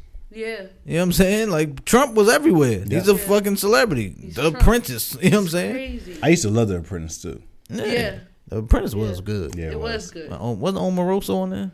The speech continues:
Speaker 3: Mm-hmm.
Speaker 1: Omarosa.
Speaker 3: That's how she got
Speaker 2: His
Speaker 3: discovered.
Speaker 2: mistress. That's
Speaker 3: That's what
Speaker 1: Kenya
Speaker 3: they say.
Speaker 1: Moore. LaToya Jackson was on there.
Speaker 2: Kenya was on there?
Speaker 1: Mm-hmm.
Speaker 2: For real?
Speaker 1: And he loved Kenya 'cause she was, you know, yeah, Kenya was on there. Nene was on there too.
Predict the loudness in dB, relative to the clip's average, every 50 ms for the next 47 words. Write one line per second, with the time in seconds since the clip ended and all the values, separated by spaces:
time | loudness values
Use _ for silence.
0 | -12 _ -6 -4 -2 -2 -2 -2 -4 -4 -4 -2 2 4 4 4 4 2 2 2
1 | 2 4 4 4 4 4 4 2 2 2 0 -2 -2 -2 -4 -4 -8 -8 -10 -12
2 | -18 _ -20 -20 _ _ _ _ _ _ _ -14 -10 -8 -8 -6 -4 -4 -4 -2
3 | -2 -2 -2 -2 -2 -4 -6 -8 -12 -14 -18 _ _ -20 -20 -20 _ _ _ _
4 | -12 -10 -10 -8 -6 -2 -2 -2 -2 -2 -2 -4 -4 -4 -6 -10 -12 -10 -10 -8
5 | -8 -8 -8 -8 -8 -10 -10 -12 -14 -10 -6 -4 -4 -4 -2 -2 -2 -2 -2 -2
6 | -4 -6 -8 -10 -12 -14 -12 _ -4 -2 -2 -2 -2 -6 -12 _ _ _ _ _
7 | -6 -2 -2 0 0 0 0 -2 0 0 2 0 0 0 -4 -8 -6 -6 -6 -8
8 | -10 -12 -14 -18 -20 _ _ -10 -10 -8 -8 -10 -10 -10 -10 -12 -12 -14 -16 -18
9 | _ _ _ _ _ _ -14 -12 -12 -12 -12 -14 -18 -20 -20 _ _ -6 -6 -4
10 | -4 -6 -8 -8 -8 -8 -8 -10 -10 -10 -10 -8 -8 -8 -6 -4 -2 -2 -2 -2
11 | -4 -6 -8 -8 -8 -8 -8 -10 -10 -10 -12 -14 -14 -14